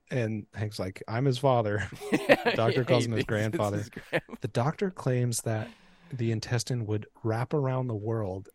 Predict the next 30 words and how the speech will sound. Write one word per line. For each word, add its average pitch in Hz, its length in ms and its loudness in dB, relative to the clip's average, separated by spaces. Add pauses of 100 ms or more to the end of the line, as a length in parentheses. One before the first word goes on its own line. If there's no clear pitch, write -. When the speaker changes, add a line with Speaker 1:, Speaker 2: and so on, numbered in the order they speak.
(120)
Speaker 1:
and 104 200 -8
Hank 147 280 -2
is 123 140 2
like, 92 240 -6
Speaker 2:
Yeah. 110 100 -14 (340)
Speaker 1:
"Wait 170 160 4
a 127 60 6
second, 110 400 0 (140)
that's 147 280 0
not 180 240 0
true. 117 560 2 (180)
A 113 60 -6
piece 147 260 -2
of 151 100 -4
steak 143 240 2
would 127 120 0
have 135 140 -2
to 117 100 -6
shoot - 360 -4
through 123 200 -4
you 123 180 0
at 110 120 -4
the 110 100 -4
speed 127 280 -2
of 117 140 -4
sound." 104 580 -4 (200)
He 127 60 -4
was 113 120 -4
like, 104 180 -2
"That's 120 300 0